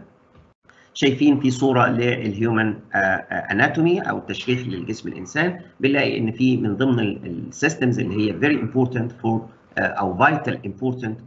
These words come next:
مهمة جدًا لحياة الإنسان هي ال respiratory system، respiratory system. وده بيبقى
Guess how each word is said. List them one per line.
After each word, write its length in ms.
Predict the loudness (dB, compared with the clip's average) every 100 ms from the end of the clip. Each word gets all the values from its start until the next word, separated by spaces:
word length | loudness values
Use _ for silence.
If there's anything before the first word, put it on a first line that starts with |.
| -2
مهمة 260 | 0 0
جدًا 200 | -2 -4
لحياة 380 | -6 -4 -4 -4
الإنسان 400 | -4 -6 -4 -2
هي 280 | -2 -4 -6 -14 _ -6
ال 360 | -2 -2 -4 -8
respiratory 540 | -8 -10 -8 -6 -6 -6
system، 260 | -8 -8 -14 -16 _ _ -12
respiratory 760 | -10 -8 -10 -6 -4 -6 -4 -4
system. 200 | -4 -12 -20 _ _ _ -4
وده 400 | 2 4 4 2
بيبقى 480 | 2 0 0 0 0